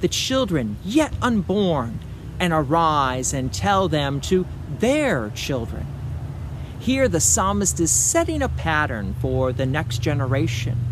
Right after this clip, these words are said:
that the word of God should constantly be taught. And then the psalmist explains why. Verse seven, "So that they should set their hope in God and not forget the works of God, but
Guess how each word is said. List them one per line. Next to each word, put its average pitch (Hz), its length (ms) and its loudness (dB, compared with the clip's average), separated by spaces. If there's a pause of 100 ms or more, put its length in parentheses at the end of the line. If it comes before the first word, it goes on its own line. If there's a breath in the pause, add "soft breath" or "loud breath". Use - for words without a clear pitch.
(260 loud breath)
that 208 160 0
the 214 80 4
word 262 400 4
of 185 180 0
God 220 400 2
should 190 240 -4 (100)
constantly 190 840 -2
be 156 440 0
taught. - 320 -4 (580 loud breath)
And 131 260 -2
then 202 440 -2 (300)
the 135 60 -4
psalmist 185 520 0
explains 147 580 -2
why. 110 380 -8 (240)
Verse 151 240 0
seven, 151 420 -2 (380)
"So 196 180 2
that 156 280 2
they 220 340 2
should 139 260 -4
set - 340 -2 (140)
their 120 160 -2
hope 196 480 -2
in 156 280 -2
God 120 520 -4
and 226 480 0
not 311 300 0 (160)
forget 139 420 -2
the 139 80 -2
works 123 400 -2
of 113 180 -6
God, 123 380 -2 (340 loud breath)
but 185 160 0